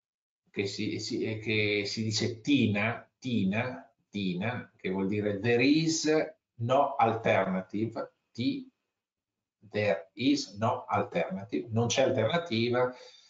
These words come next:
e quindi questa liquidità, <laughs> c'era stata anche una domanda, ma questa liquidità come la gestiamo, questo eccesso di liquidità? Ognuno va a cercare qual-,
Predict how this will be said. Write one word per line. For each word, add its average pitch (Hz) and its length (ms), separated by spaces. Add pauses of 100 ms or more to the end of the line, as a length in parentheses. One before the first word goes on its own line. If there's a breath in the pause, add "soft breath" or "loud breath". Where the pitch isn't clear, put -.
(220 loud breath)
e 147 180
quindi 123 260
questa 123 280
liquidità, 120 840 (320 loud breath)
<laughs> 113 100
c'era 113 400
stata 113 340
anche 117 180
una 117 100
domanda, 117 360
ma 113 140
questa 139 260
liquidità 131 460
come 113 160
la 113 60
gestiamo, 117 560
questo 110 240
eccesso - 300
di 151 60
liquidità? 131 560 (800 loud breath)
Ognuno 143 440
va 120 200
a 110 60
cercare 101 1160
qual-, 104 220